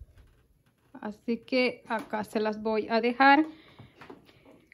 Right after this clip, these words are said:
con mucho cariño para que ustedes pues la disfruten.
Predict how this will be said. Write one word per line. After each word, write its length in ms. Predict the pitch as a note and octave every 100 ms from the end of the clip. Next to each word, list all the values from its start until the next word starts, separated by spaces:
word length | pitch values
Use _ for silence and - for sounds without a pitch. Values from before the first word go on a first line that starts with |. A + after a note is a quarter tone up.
| _ _ _
con 460 | - C4+ C4+ C4+ B3 A#3
mucho 640 | A3+ A3+ - A#3 A3+ -
cariño 640 | - B3 A#3 A3+ A3+ A3
para 380 | - A3+ A3+ A3+
que 140 | A3 G#3+
ustedes 760 | A3 - G#3 G#3 G#3 G#3 - - _ _ _ _ _
pues 320 | G#3+ G#3+ G#3+ -
la 240 | G#3 G#3
disfruten. 720 | A3+ A#3 - A3+ A3+ A3+ B3